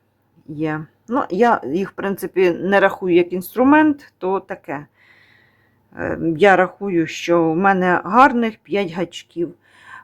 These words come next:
По спицях, ем, теж буду рахувати тільки гарні, тільки ті, якими користуюся, решту навіть не буду йти до уваги. Мається на увазі китайські з Аврора. Вони, в принципі,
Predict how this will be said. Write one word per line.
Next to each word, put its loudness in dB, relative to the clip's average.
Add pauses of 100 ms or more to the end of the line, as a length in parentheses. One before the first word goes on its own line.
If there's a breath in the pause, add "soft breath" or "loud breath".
(100)
По 2
спицях, -2
ем, 0 (640 loud breath)
теж 2
буду 0
рахувати 4 (400 soft breath)
тільки -4
гарні, 4
тільки -8
ті, -12
якими -2
користуюся, 2
решту -4
навіть -4
не -4
буду 2
йти -2
до 0
уваги. 4
Мається -2
на -4
увазі 0
китайські -2
з -12
Аврора. 2
Вони, 2
в -8
принципі, -4